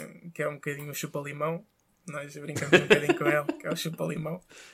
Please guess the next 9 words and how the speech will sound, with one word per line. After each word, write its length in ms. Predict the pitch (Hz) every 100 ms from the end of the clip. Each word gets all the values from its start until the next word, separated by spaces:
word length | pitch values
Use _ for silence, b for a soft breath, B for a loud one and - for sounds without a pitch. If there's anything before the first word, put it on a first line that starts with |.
| B B B B B _ - 170
Pelo 220 | 147 151
feitio 360 | 156 147 147
dele 260 | 139 151 147
e 20 |
pela 240 | 139 143 147
personalidade 560 | - 147 143 143 139
dele, 220 | 147 160 160 -
mas, 360 | 143 143 139 139
eh, 540 | 139 139 143 -